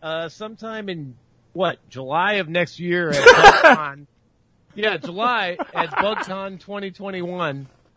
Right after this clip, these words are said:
Speaker 1: I'm gonna beat the shit out of, uh, at Miata Guy for You, A K A Uncle Howard from the Uncle to Uncle podcast.
Speaker 2: Don't know him.
Speaker 1: Uh, well, you know, me, him, and, uh, Head and Arm Choke on Twitter have been
Speaker 2: Sure.
Speaker 1: going at it for a while now.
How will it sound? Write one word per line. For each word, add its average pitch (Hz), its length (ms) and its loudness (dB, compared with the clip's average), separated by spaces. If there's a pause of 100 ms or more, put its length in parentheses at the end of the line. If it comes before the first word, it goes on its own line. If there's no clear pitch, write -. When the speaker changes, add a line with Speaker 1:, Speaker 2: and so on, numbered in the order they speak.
(340)
Speaker 1:
I'm 143 120 -4
gonna 190 120 -2
beat 214 240 -6
the 190 80 -18
shit 208 260 -4
out 180 220 -2
of, 165 200 -4
uh, 156 440 -4 (320)
at 170 280 -6
Miata 165 540 -8
Guy 156 220 -12
for 143 160 -20
You, 151 600 -4
A 165 200 -4
K 160 480 -6
A - 80 -14
Uncle 156 340 -10
Howard 143 600 -4
from 143 160 -10
the 143 60 -10
Uncle 170 360 -10
to 165 60 -8
Uncle 156 340 -6
podcast. 131 880 -6 (360)
Speaker 2:
Don't 107 280 -4
know 139 260 2
him. 98 180 -6 (600)
Speaker 1:
Uh, 196 340 2
well, 208 340 0
you 175 160 -6
know, 208 200 -2
me, 202 400 -10
him, 202 400 -8
and, 160 420 -8
uh, 151 500 -2
Head 190 220 -6
and 190 140 -10
Arm 185 320 -4
Choke 139 380 -8
on 131 180 -16
Twitter 147 440 -6
have 123 100 -6
been 131 100 -6
Speaker 2:
Sure. 151 80 0
Speaker 1:
going 151 280 2
at 156 200 0
it 147 120 -6
for 147 100 -8
a 139 60 -4
while 143 420 -4
now. 123 320 -6